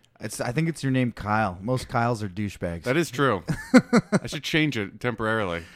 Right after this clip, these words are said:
Speaker 2: I'll go by my middle name, Douglas. How's that?
Speaker 1: Douglas sounds like s-,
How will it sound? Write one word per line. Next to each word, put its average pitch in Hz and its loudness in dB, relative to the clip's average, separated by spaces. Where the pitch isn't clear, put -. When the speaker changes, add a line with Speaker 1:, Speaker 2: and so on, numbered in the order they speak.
Speaker 2:
I'll 127 0
go 175 6
by 196 4
my 165 2
middle 147 4
name, 101 0
Douglas. 113 0
How's 107 -2
that? 98 0
Speaker 1:
Douglas 214 0
sounds 170 0
like 143 2
s-, - -18